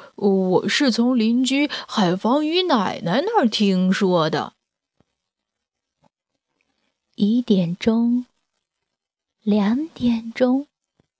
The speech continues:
还是不见小不点儿的影子。眼看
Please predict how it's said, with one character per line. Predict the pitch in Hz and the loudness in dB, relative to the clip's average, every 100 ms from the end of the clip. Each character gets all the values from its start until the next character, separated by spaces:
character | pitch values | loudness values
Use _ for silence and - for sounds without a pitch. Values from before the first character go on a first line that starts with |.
| _ _ _ _ _ _ _ _ | _ _ _ _ _ _ _ _
还 | - - 220 220 269 | -8 -2 0 2 2
是 | - - 349 | 0 2 2
不 | 285 269 | 2 0
见 | - 294 269 262 | 2 2 2 2
小 | 269 247 208 | 0 2 2
不 | 208 220 | 2 2
点 | 208 | 2
儿 | 185 | 2
的 | 190 | 2
影 | 202 196 185 180 175 | 2 2 2 0 -6
子。 | - 233 - _ _ _ _ _ _ _ _ _ _ _ _ _ _ _ _ _ _ - | -2 -2 -2 _ _ _ _ _ _ _ _ _ _ _ _ _ _ _ _ _ _ -2
眼 | 180 170 170 | 0 0 -2
看 | - 214 196 190 202 | -2 -2 -2 -2 -6